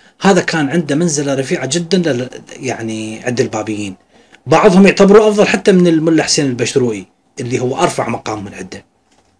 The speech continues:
القدوس وقف يعني عارض قرة العين معارضة شديدة، وت-، وكان مخلفه الكثير من البابيين،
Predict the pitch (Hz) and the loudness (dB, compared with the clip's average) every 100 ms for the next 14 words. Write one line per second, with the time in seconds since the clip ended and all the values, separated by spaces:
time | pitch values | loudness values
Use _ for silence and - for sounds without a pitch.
0 | _ _ _ _ - - - - - - | _ _ _ _ -18 -18 -18 -20 -20 -2
1 | 160 175 220 185 311 - 277 226 185 - | 0 6 6 8 6 6 0 0 -2 -6
2 | - 151 123 139 - 190 180 131 - 127 | -10 -6 -4 -4 -2 -2 -2 -2 -6 -6
3 | 120 120 123 143 127 143 139 117 123 104 | -4 -6 -4 -4 -2 -4 -4 -4 -4 -4
4 | 107 98 - _ _ _ _ _ - 127 | -6 -8 -14 _ _ _ _ _ -6 0
5 | 120 - - 131 - - 127 127 123 - | 2 0 -2 -2 -2 -16 -16 -14 -10 -2
6 | 160 139 127 175 - 170 135 131 123 185 | 0 0 -2 -4 -2 -4 -2 -4 2 2
7 | 156 123 110 101 98 95 | 2 -4 -6 -8 -10 -12